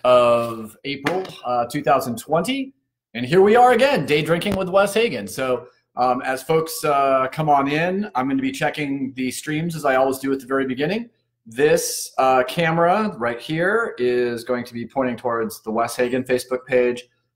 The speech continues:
That camera is, uh, on the Jay Wilkes, uh, S-, Wine Santa Barbara Facebook page.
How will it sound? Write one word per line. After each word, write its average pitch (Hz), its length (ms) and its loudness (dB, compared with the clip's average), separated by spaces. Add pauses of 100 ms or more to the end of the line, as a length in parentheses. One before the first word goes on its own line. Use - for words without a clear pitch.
That 123 480 2
camera 123 680 0
is, 107 640 -2
uh, 104 200 2
on 107 240 0
the 101 60 -4
Jay 110 220 -2
Wilkes, 107 640 -4 (440)
uh, 92 440 -2
S-, - 500 -8
Wine 110 340 4
Santa 107 300 0
Barbara 127 420 4
Facebook 127 540 -2
page. 127 420 0